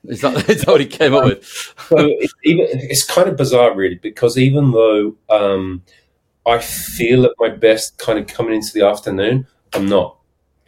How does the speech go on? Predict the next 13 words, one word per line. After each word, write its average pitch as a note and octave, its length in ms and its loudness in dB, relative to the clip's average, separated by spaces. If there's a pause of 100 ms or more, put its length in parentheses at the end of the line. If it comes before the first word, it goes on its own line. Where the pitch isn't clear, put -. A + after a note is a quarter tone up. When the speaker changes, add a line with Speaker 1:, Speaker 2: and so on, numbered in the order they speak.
(280)
Speaker 2:
I'm G#2 100 -12
kidding A2 240 -4
myself F#2+ 440 0
on. G2 160 2
My, F#2+ 140 -4 (120)
but A2 140 -10
my, G#2+ 160 -4 (320)
at B2+ 160 0
my A2+ 100 0
best G#2 540 0
in G2+ 80 -4
the G2 80 -4
morning. F#2 400 -2